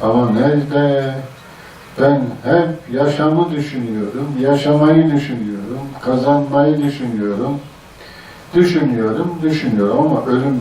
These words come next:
hesabıma gelmiyor. Sizin hesabınıza geliyor mu bilmiyorum ama benim nefsim pek kabul etmiyor.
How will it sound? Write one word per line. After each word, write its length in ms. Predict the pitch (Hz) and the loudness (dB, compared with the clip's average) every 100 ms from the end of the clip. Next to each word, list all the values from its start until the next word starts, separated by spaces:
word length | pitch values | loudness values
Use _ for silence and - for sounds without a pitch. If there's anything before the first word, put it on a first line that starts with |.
| 117 | -2
hesabıma 560 | 123 - 110 98 285 | -2 2 2 2 2
gelmiyor. 540 | 240 233 104 101 101 98 98 95 - - - - - - - - - | 4 2 2 0 0 0 -2 -6 -14 -20 -20 -20 -20 -20 -18 -16 -14
Sizin 360 | - 120 123 135 | -6 0 2 4
hesabınıza 680 | 135 127 131 127 131 127 127 | 4 4 4 4 2 0 2
geliyor 460 | 127 127 110 110 | 4 2 2 0
mu 100 | 147 | 0
bilmiyorum 480 | 160 160 110 104 98 143 | -2 -2 0 0 0 0
ama 140 | 185 - - - - - - - - - - - - | 0 -2 -8 -18 -20 -20 -20 -20 -20 -20 -20 -16 0
benim 420 | 120 180 123 110 | 2 4 2 2
nefsim 500 | 123 123 - 123 107 | 4 2 0 -4 -2
pek 280 | 123 117 - | 0 0 -2
kabul 280 | 117 107 135 | -4 -2 0
etmiyor. 460 | 131 - 101 92 | 0 -2 -6 -6